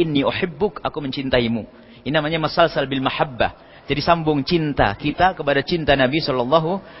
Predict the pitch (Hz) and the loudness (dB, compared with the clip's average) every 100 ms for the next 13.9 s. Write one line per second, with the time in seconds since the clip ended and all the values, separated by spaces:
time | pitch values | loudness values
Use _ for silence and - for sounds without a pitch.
0 | - - 131 127 - 127 175 143 127 123 | -4 2 4 4 2 2 4 2 0 2
1 | 135 127 123 131 170 127 123 113 147 - | 2 2 2 2 2 0 -2 -2 -4 -2
2 | 123 123 123 117 98 120 208 - - - | -2 0 0 0 0 4 4 2 -16 -20
3 | - 147 143 131 143 135 131 127 120 123 | -8 0 0 2 0 0 -2 -2 -2 0
4 | 117 113 110 107 - 123 127 143 139 127 | 0 0 -2 -6 -4 -4 -2 -2 0 0
5 | 131 127 123 123 - - - 127 135 123 | 0 -2 0 0 -2 -16 -12 -6 -4 -2
6 | 131 127 - 117 131 127 120 113 120 117 | 2 2 0 -4 -2 -2 -2 0 -2 0
7 | 117 120 120 117 - 113 107 120 120 113 | -2 -2 -2 -6 -4 -2 -2 -2 -4 -4
8 | 110 127 120 113 110 - - - - - | -4 -2 0 -2 -4 -10 -12 -12 -12 -12
9 | - - - - - 110 127 127 120 131 | -12 -12 -14 -14 -10 -6 -2 2 4 4
10 | 135 123 127 127 135 - 143 139 - - | 0 -2 0 0 0 0 0 0 0 -10
11 | 127 127 127 117 131 127 139 139 131 127 | -4 -2 -2 -2 -2 -2 -4 0 0 2
12 | 127 - 131 131 123 120 127 - - 127 | -2 0 0 0 -2 -4 -6 -6 -4 -4
13 | 120 123 127 127 123 123 127 120 | -2 -4 -2 -4 -2 -2 0 0